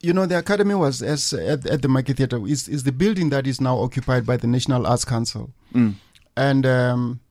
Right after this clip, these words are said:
Speaker 1: when I arrived there, I actually met and became friends with a whole lot of people
Speaker 2: Mm.
Speaker 1: from, um, uh, the, uh, the late Moses Taiwa Mlelekwa, may his soul rest in peace.
Speaker 2: Mm.
Speaker 1: Lesego Motsepe, may his soul rest in peace. You know, uh,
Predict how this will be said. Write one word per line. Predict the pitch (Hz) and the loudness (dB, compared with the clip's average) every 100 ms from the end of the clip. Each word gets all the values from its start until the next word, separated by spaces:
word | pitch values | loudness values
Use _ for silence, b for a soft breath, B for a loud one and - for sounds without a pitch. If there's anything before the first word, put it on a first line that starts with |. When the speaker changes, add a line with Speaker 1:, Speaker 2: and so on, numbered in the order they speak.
| _ - | _ -10
Speaker 1:
when | 117 147 151 | 0 2 2
I | 143 | 2
arrived | 135 160 185 135 | 0 0 0 0
there, | 135 131 139 - | 0 2 2 -2
I | - 131 | -2 -2
actually | - 147 156 143 139 135 - | 0 0 2 2 2 0 -2
met | 123 131 139 135 - | 0 2 2 0 -4
and | 135 127 | -2 0
became | 117 143 131 | 0 0 2
friends | - 135 123 | 2 0 0
with | 139 127 - b b | -2 -2 -8 b b
a | 120 | -2
whole | 214 220 | 0 2
lot | 147 | 2
of | 117 - | -2 -4
people | 117 - 110 110 107 | -8 -6 -10 -8 0
Speaker 2:
Mm. | 120 104 - | 2 2 -4
Speaker 1:
from, | - 123 117 113 | -8 -4 -2 0
um, | 113 113 113 110 110 - | 0 0 2 0 -2 -6
uh, | - 87 | -8 -6
the, | 110 - 110 113 117 | -6 -6 -4 -2 -2
uh, | |
the | 113 | -2
late | 120 135 139 - 107 | 2 2 2 -2 -6
Moses | 120 135 131 135 - | 0 2 2 -2 0
Taiwa | 131 135 | 2 4
Mlelekwa, | 131 127 127 120 127 123 | 4 4 2 0 0 0
may | 123 | 2
his | 127 131 | 0 0
soul | 135 127 | 0 2
rest | 127 131 - | 0 -2 -2
in | 131 | -2
peace. | 139 135 123 | -2 -2 2
Speaker 2:
Mm. | 107 104 b b 123 | 0 0 b b -4
Speaker 1:
Lesego | 123 - 156 143 143 151 | -2 0 2 2 2 2
Motsepe, | 151 147 165 156 151 147 143 139 143 b b b b - | 2 0 2 2 2 2 4 4 0 b b b b -2
may | 127 139 | 2 4
his | 143 151 | 4 2
soul | 160 147 | 0 2
rest | 143 143 | 0 2
in | 147 | 0
peace. | 147 147 143 131 | 0 0 0 -2
You | 151 | 0
know, | 143 143 139 | 4 4 4
uh, | 110 131 127 | 2 0 0